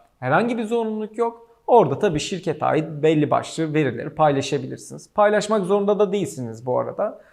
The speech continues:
O tamamen size kalmış. Amerika'daki birkaç fatura örneğini,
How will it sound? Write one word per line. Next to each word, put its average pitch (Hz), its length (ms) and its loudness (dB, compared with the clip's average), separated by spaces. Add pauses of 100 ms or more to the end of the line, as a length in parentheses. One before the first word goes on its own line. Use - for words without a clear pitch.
(240)
O 220 120 -2
tamamen 151 320 4
size 156 340 2
kalmış. 139 600 -4
Amerika'daki 156 1200 2
birkaç 180 380 4
fatura 175 380 2
örneğini, 147 600 0